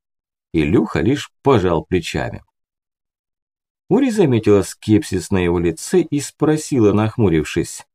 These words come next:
«Тебе не понравилась речь мамы?»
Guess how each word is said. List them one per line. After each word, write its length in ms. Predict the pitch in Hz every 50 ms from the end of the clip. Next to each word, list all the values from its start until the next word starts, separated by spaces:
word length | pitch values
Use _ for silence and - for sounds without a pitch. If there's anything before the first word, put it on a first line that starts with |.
| _ _ _ _ _ _ _ _ _ _ _ _
«Тебе 380 | _ - - 123 113 110 117 110
не 100 | 110 110
понравилась 760 | 107 - 110 110 113 113 110 117 117 113 113 117 113 - -
речь 300 | 127 127 123 - - -
мамы?» 420 | 208 254 262 226 120 85 82 82